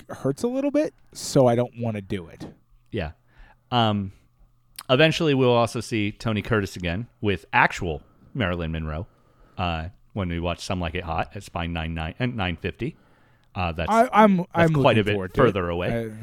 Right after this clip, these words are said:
Speaker 1: we have a bit of time.
Speaker 2: Yeah. Um, four or five years after that. Uh,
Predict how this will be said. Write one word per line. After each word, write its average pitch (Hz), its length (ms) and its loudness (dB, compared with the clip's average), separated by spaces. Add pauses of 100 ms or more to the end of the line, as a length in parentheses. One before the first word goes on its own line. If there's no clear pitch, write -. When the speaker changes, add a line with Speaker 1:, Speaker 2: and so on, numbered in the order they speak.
(280)
Speaker 1:
we 135 100 2
have 139 140 4
a 135 80 4
bit 131 140 6
of 131 80 2
time. 123 400 -4 (340)
Speaker 2:
Yeah. 104 240 -4 (720)
Um, 98 340 0 (360)
four 107 160 0
or 90 60 0
five 90 240 -2
years 85 300 -4
after 120 300 0
that. 82 240 -12 (600)
Uh, 98 200 -2